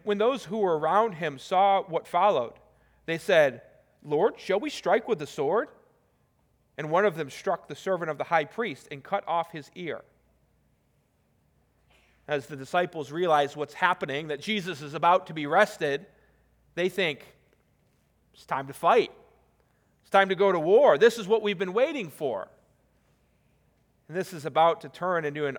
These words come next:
all-out melee as they brandish their swords, and one of them cuts off the ear of the high priest's servants. But Jesus very quickly intervenes and stops the moment.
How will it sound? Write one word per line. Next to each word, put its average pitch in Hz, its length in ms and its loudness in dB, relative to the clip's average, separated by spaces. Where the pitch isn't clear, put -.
all-out 165 520 6
melee 170 600 4
as 139 220 -2
they 135 240 -2
brandish 160 800 -6
their 131 100 -10
swords, 143 540 -4
and 123 180 -10
one 156 160 -2
of 143 60 -8
them 131 180 -8
cuts - 320 -8
off 165 200 -2
the - 160 -14
ear 147 360 -4
of - 320 -20
the 127 80 -10
high 139 180 -2
priest's 135 300 -18
servants. - 560 -10
But 160 120 -6
Jesus 202 420 -2
very 190 260 2
quickly 226 580 -4
intervenes 190 600 -4
and 156 100 -14
stops 220 380 4
the 196 60 -6
moment. 156 340 0